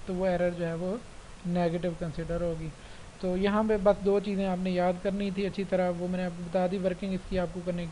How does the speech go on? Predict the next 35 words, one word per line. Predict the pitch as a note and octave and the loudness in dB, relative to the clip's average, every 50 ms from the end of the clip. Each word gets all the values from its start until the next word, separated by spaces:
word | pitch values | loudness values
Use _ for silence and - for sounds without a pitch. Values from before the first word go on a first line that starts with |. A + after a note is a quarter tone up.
| - - | -4 -4
कोई | F#3 F#3 | -2 0
ज़रूरत | G3 G3 F#3 F3+ E3 F3 | 0 0 0 0 -2 -2
नहीं | F3+ F3+ | -4 -2
है। | F3+ F3+ F3 - - - - - - - - | -2 -4 -6 -8 -12 -16 -16 -18 -8 -4 -2
इसका | F3+ F3 - - F#3+ | -2 0 0 0 2
प्रैक्टिकल | F3 G3+ F#3+ E3+ - A3 G3 G#3+ G#3 G3+ | 4 2 2 2 0 0 2 2 4 4
होगा, | F3+ G3 F#3 F3+ G3 F#3+ | 4 2 2 2 2 2
प्रैक्टिकल | F#3 F#3+ F3+ F3 - F3+ F#3+ F#3+ | 2 0 0 -2 -2 -2 -2 0
में | F#3 F#3+ F#3+ F#3 | 0 0 2 2
लिहाजा | F3+ F#3 F#3 F#3+ G3 F3+ | 6 8 8 10 10 8
से | F#3 F#3+ | 8 4
मैं | F#3+ F#3 F3+ | 2 0 0
इसका | D3+ - G#3 F#3+ | -2 -2 -2 0
जो | E3+ F3+ | 0 2
है | F3+ | 2
वो | F3 E3+ F3 | 2 0 0
सारी | - - F3 F3 F#3 | -2 -2 0 0 0
वजाहत | F3 E3+ F3 E3+ D3+ E3+ E3+ F3+ | 0 2 2 2 2 2 0 0
आपको | E3+ D#3+ D#3+ E3+ | 0 -2 -2 -6
बता | D#3+ D#3+ - E3 D#3 | -6 -6 -4 -4 -6
दूँगा। | D3+ D#3 D#3+ D#3 D#3 D#3 - - - - - - - - - - - - - - - - | -6 -6 -8 -8 -10 -12 -14 -14 -16 -14 -14 -14 -14 -14 -14 -14 -14 -16 -16 -14 -8 -4
<clears throat> | F4 C#4 B3+ A#3 F#3+ E3 C#3+ E3 F3+ | -2 0 0 0 0 -2 -2 0 6
नेक्स्ट | F#3+ G3+ A3 A3+ - - | 8 10 10 8 6 2
जो | A3+ B3 A#3 | 2 4 6
है | G#3+ G#3+ G#3 G#3 G#3+ - - - - - - - - | 8 8 6 6 4 0 -4 -12 -14 -16 -14 -4 2
वो | F#3+ A3 | 4 4
मास | G#3+ F#3+ F#3 F#3 F3+ F#3 G3 G3+ | 6 6 6 8 10 10 8 8
को | - - A#3+ | 6 2 0
मेजर | G#3 G#3 G#3 A3 A3 | 2 4 6 4 6
करने | G#3+ A3 G3+ G#3 | 4 4 2 4
वाली | G3+ G3+ F#3+ G#3 | 6 6 6 6
डिवाइसेस | G#3 F#3 F#3+ F#3+ F3+ F3 - G#3+ G3+ | 4 4 4 4 4 4 2 4 6
आ | G3+ F#3+ F#3+ | 8 8 8
रही | F#3+ F#3+ G3 G3+ | 8 6 4 4
हैं, | G3+ G3+ G#3 | 2 2 0